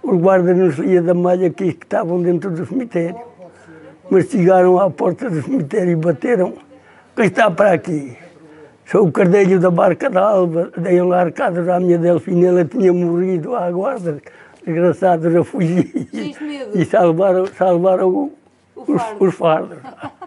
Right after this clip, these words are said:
Speaker 1: Isso iam por os campos, lá, por umas verdinhas assim estreitinhas, por uns caminhos velhos para, para ir num, tinham de cortar a, por exemplo, à guarda tinham de cortar os caminhos, não, não iam por caminhos direitos, sabe?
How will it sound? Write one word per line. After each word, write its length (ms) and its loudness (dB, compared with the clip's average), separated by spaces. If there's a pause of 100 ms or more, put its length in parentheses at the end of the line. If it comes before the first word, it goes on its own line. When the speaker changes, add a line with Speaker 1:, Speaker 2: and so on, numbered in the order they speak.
(440)
Speaker 1:
Isso 260 4
iam 280 6
por 160 4
os 100 4
campos, 460 2
lá, 160 2
por 200 0
umas 300 6
verdinhas 600 4
assim 420 2
estreitinhas, 760 0
por 160 -6
uns 160 4
caminhos 480 4
velhos 400 0
para, 400 0
para 200 -2
ir 180 6
num, 320 0 (640)
tinham 320 2
de 180 4
cortar 440 0
a, 420 -8 (560)
por 140 2
exemplo, 320 2
à 120 2
guarda 360 0
tinham 420 0
de 200 -6
cortar 440 -4
os 140 -6
caminhos, 520 0
não, 240 -6
não 220 -2
iam 160 4
por 160 0
caminhos 440 2
direitos, 440 -2
sabe? 220 -16